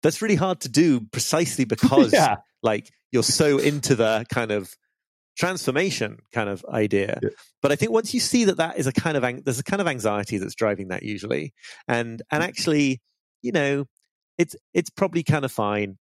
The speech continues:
Speaker 1: if I, uh, don't, um, change up my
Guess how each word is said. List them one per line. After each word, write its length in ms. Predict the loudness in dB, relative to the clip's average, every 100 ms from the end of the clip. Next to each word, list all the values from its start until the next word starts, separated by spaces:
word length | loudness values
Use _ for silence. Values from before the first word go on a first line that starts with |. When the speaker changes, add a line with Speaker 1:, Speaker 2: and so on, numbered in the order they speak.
| -12
Speaker 1:
if 140 | -2
I, 400 | 0 2 0 -2 _ _ _ _
uh, 380 | -4 -2 0 -2 -8 _ _ _ -2
don't, 460 | -2 -2 -10 -14 -12 -6
um, 280 | -6 -6 -8
change 320 | -4 -4 -2
up 260 | -4 -4 -8
my 440 | -4 -2 -2 -6